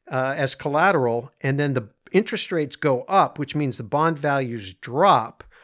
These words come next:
now you're underwater on that loan and you get a margin call. That means you need to raise cash fast.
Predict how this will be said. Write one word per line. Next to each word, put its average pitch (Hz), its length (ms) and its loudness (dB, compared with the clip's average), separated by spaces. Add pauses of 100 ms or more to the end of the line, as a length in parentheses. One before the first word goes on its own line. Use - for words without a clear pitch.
(300)
now 170 260 4
you're 190 300 6
underwater 156 840 4
on 131 220 2
that 123 180 0
loan 123 560 2 (300)
and 131 180 0
you 139 80 0
get 139 140 0
a 127 60 2
margin 139 520 2
call. - 400 -8 (720)
That 160 260 0
means 165 260 2
you 165 60 0
need 143 220 0
to 143 80 -4
raise 135 380 2
cash - 720 -2
fast. - 920 -4